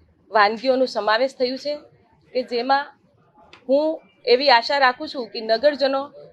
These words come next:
આ ફૂડ ફેસ્ટિવલની મુલાકાત લઈ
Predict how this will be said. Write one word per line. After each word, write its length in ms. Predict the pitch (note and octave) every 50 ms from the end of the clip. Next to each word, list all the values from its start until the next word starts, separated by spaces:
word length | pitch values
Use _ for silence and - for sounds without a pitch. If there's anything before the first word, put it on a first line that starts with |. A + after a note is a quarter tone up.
| _ _ _ _ _ _ _ _ _ -
આ 220 | - A#3 B3 C4+ C#4+
ફૂડ 340 | - - - - C4+ D4 C#4+
ફેસ્ટિવલની 720 | - - C4+ A#3+ A#3+ - - C#4 C#4 C4 C4+ C4+ C4+ C4
મુલાકાત 500 | B3+ A#3 A3+ A#3 A#3 A#3+ A#3+ - B3+ C4 C4 -
લઈ 400 | A3 G#3+ A#3+ C#4+ C4 G3 F3